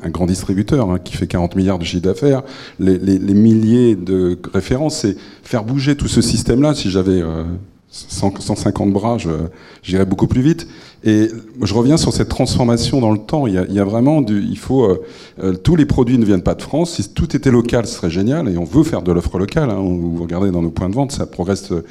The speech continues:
énormément. Mais il y a besoin aujourd'hui d'ingrédients qui viennent, euh, pour des questions économiques aussi. Donc dans le textile, hein, les problématiques, on les connaît, hein, euh,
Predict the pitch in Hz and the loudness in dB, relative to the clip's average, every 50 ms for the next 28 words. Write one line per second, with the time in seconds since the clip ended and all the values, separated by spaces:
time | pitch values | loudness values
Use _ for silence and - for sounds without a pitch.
0 | - - - - 92 90 87 92 95 110 151 165 156 - - - - - - 101 | -16 -12 -4 -2 0 0 2 0 0 0 0 0 -2 -4 -8 -20 -10 -2 2 4
1 | 135 170 190 202 - - 113 113 113 107 120 117 104 113 110 107 120 139 156 147 | 4 4 4 2 0 -2 -2 -2 0 2 2 2 4 2 2 4 4 2 2 2
2 | 131 117 117 123 139 135 117 107 101 110 107 90 101 117 143 - - 104 87 90 | 2 2 2 2 2 2 2 2 2 0 -2 -2 -2 -6 -6 -8 -6 -6 -4 -2
3 | 101 117 123 117 98 90 87 - - - 110 104 107 107 113 - - 120 107 - | -2 0 0 0 0 -2 -2 0 0 0 2 0 0 -2 -2 0 0 0 0 2
4 | 131 117 113 110 110 - - 107 - - - 156 202 247 220 - - - - - | 2 2 4 4 2 2 0 -2 -2 0 0 2 2 2 0 -2 -8 -18 -18 -10
5 | - - 90 90 107 113 110 - 120 107 - - - 143 139 123 104 92 92 90 | -8 -6 -4 -2 0 0 0 0 0 -2 -2 -2 0 2 2 4 2 2 0 -2
6 | 82 82 82 82 82 82 85 - - 98 95 95 98 95 95 - 127 113 - 95 | -4 -4 -6 -6 -6 -8 -8 -4 -2 0 2 2 2 0 0 -4 -6 -4 -4 -4
7 | 87 85 - - 82 82 104 127 - - - 101 95 92 87 82 80 | -4 -4 -4 -6 -6 -4 -4 -6 -6 -8 -8 -6 -6 -4 -4 -4 -6